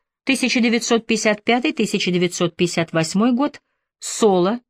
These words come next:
Диана и Актеон. Чебукиани. П Д Д. Жизель и Лебединое озеро.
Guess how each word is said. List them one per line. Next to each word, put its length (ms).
Диана 560
и 220
Актеон. 680
Чебукиани. 800
П 100
Д 120
Д. 300
Жизель 540
и 100
Лебединое 520
озеро. 480